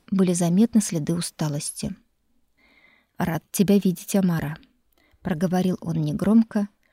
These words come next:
и я отвлеклась от процесса изучения его внешности. «Что это за магия?»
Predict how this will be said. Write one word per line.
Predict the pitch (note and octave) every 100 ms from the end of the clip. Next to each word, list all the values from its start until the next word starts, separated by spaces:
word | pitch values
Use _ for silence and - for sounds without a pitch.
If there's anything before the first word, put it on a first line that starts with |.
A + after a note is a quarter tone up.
| _ - -
и | G#3
я | G3+ C#4
отвлеклась | - G3+ G3+ G#3+ B3+ - -
от | G3 -
процесса | E3+ - A3 A3 -
изучения | - E3 D#3 - F#3+ F#3+
его | F3 D3 D#3
внешности. | - D3+ - D3 - - F3 _ _ _ _ _ _ _ _
«Что | - - - -
это | C#4+ -
за | B3+ C#4
магия?» | C4 G3 - E3 F3